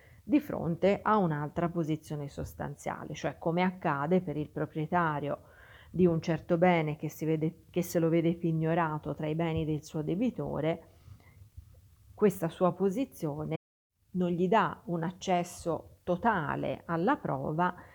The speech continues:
ma glielo dà solo nella misura in cui quello che lui sostiene sia verosimile.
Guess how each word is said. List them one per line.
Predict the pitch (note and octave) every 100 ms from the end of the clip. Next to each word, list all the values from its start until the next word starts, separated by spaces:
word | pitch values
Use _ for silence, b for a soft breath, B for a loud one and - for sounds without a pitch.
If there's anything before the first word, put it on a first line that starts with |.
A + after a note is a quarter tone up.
| B -
ma | A#3+ - -
glielo | F3+ A3 D4+
dà | A#3+ C#3+ D#3+
solo | - C4 F3 G#3 C#4
nella | F3+ D#3+
misura | E3+ F#3 A3 F#3+
in | C4+ C#4
cui | - D#3+ D3 E3 G3 - - - - F#3
quello | D#3+ E3+
che | E3+
lui | F#3 G#3+
sostiene | - C4+ - - D3 C#3+ E3+
sia | F#3 - D3 D#3+ D#3+ -
verosimile. | D3 - C#3+ - - D3+ D3+ C3+ -